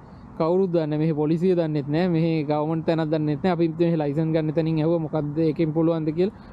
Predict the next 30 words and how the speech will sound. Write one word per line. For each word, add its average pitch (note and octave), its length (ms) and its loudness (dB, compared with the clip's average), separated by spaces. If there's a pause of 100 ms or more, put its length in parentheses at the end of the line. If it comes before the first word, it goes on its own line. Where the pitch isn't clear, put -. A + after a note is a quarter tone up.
(260)
උන් F#3 160 4
එහෙම F#3+ 180 2
එකක් G3+ 160 2
දැකලත් D#3+ 380 0
නැහැ. C3 180 -4 (520)
ඒකේ F3+ 280 2
ගහලා F3 240 0
තියෙනවා F3+ 240 2
වැලිඩ් E3 320 2
කන්ට්‍රීස් E3+ 400 0
කැනඩා D#3+ 320 0
කියලා. D#3+ 320 0 (300)
උන්ට E3+ 340 2
බලලා E3+ 320 2
උන්ට F3 160 0
ඒක F3+ 160 4
හිතා E3+ 240 2
ගන්න E3+ 240 0
බෑ. F3+ 160 2
උන්ගේ F3+ 260 2
කැනඩාවේ E3+ 460 0
නම F3 140 0
කොහොමද E3+ 260 0
දැම්මේ D3+ 320 0
කියලා C3 240 0
එකට. B2+ 160 -10 (760)
ඉතින් F3+ 440 0
මේ D#3+ 460 0 (3000)
ඒ E3+ 260 2
වගේ, F3+ 400 0